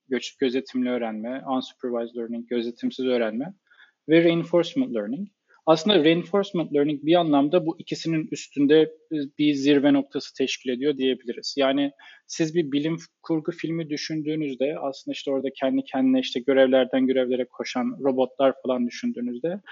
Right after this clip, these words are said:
aslında bir, bir anlamda bir reinforcement learning modeli hayal ediyorsunuz gibi düşünebilirsiniz. Bunu, bu, bu biraz iddialı bir cümle. Bunu da şöyle desteklemek isterim.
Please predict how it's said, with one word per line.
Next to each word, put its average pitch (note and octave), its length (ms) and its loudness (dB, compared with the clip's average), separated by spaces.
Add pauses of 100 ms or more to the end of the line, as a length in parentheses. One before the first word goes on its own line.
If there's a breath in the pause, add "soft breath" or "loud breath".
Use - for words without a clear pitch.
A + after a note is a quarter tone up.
(280 loud breath)
aslında D#3 380 4
bir, E3 300 6
bir D#3 80 6
anlamda D3+ 420 2
bir C#3+ 100 2
reinforcement C#3+ 680 0
learning C3+ 360 2
modeli C3+ 340 2
hayal C3 340 4
ediyorsunuz B2+ 560 -2
gibi A#2+ 180 -6
düşünebilirsiniz. B2+ 1000 -4 (420 loud breath)
Bunu, F#3 380 4
bu, F3+ 320 -4 (240)
bu E3 200 -2
biraz F3+ 220 4
iddialı E3 500 2
bir C#3+ 100 0
cümle. C#3 400 -2
Bunu F3 140 -6
da F3 100 -2
şöyle D#3+ 300 -6
desteklemek D#3+ 640 -4
isterim. - 440 -6